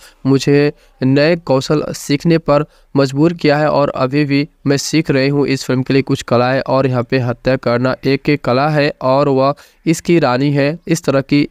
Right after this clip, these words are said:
शुभकामनाओं के लिए भी धन्यवाद उन्होंने पूरी टीम को दिया है। इससे पहले निर्माता ने दोस्तों लुधिर यानी कि बैरेटी द्वारा निर्देशित की गई एक पैरानॉर्मल थ्रिलर जो है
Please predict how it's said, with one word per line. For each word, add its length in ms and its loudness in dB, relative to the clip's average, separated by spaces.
शुभकामनाओं 640 0
के 160 0
लिए 200 2
भी 140 0
धन्यवाद 500 0
उन्होंने 340 0
पूरी 240 0
टीम 280 0
को 160 2
दिया 240 2
है। 160 0
इससे 240 0
पहले 300 2
निर्माता 480 2
ने 200 0
दोस्तों 320 2
लुधिर 320 2
यानी 200 2
कि 140 0
बैरेटी 460 0
द्वारा 260 2
निर्देशित 480 0
की 140 0
गई 220 2
एक 240 0
पैरानॉर्मल 920 2
थ्रिलर 420 0
जो 160 0
है 220 0